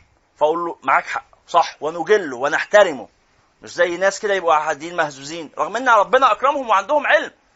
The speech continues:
بس ما عندهمش إدراك. يبقى ده جيد، بس مش أحسن حاجة. أنهي أحسن؟ ده.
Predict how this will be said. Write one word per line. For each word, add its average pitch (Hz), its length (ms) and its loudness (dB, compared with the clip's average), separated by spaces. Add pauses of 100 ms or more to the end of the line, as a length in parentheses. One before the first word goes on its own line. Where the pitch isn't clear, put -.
(260)
بس - 80 -20
ما 120 40 -6
عندهمش 139 280 -12
إدراك. 95 240 -20 (1300)
يبقى 165 240 0
ده 247 240 4 (1120)
جيد، 214 460 0 (280)
بس - 200 -10
مش 185 140 -10
أحسن 196 300 -2
حاجة. 113 220 -6 (240)
أنهي 254 180 2
أحسن؟ 285 340 0 (960)
ده. 190 280 4